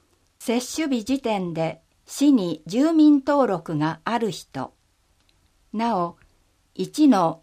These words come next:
定期予防接種は、接種を受ける前に予防接種依頼書の発行を受けた人。二の年少時インフルエンザ予防接種は、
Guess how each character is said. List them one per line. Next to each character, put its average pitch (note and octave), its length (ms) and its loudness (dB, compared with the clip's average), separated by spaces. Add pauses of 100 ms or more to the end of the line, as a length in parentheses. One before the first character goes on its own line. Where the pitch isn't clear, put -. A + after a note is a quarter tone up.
(120)
定 D4 260 2
期 C#4+ 180 -2
予 C4+ 160 4
防 C#4 220 4
接 C4+ 260 -2
種 E3+ 220 -10
は、 D#3 300 -6 (500)
接 C#4+ 220 0 (160)
種 A3 100 -4
を F#3+ 140 -2
受 G3+ 220 -4
け C4 40 0
る A3 120 -4
前 F3 280 -6
に D#3 300 -2 (200)
予 F#3+ 160 -2
防 C#4+ 240 2
接 C4+ 240 -2
種 E3 380 -8
依 F3 140 -4
頼 B3+ 220 0
書 C4+ 140 -4
の B3 140 0
発 A#3 320 -12
行 G#3+ 380 -4
を - 140 -6
受 A3+ 260 -6
け - 40 -20
た D3 100 -8
人。 - 440 -18 (1300)
二 C4+ 200 6
の F3+ 280 0 (320)
年 C#4 300 4
少 C#4 320 0
時 F3 320 -8
イ A#3 120 0
ン D4 120 4
フ C#4 180 -4
ル C4+ 100 2
エ C4+ 200 2
ン A3+ 100 -2
ザ E3+ 160 -2
予 F3 200 -4
防 A#3+ 260 0
接 A3+ 200 -6 (160)
種 D3+ 120 -6
は、 D3 260 -8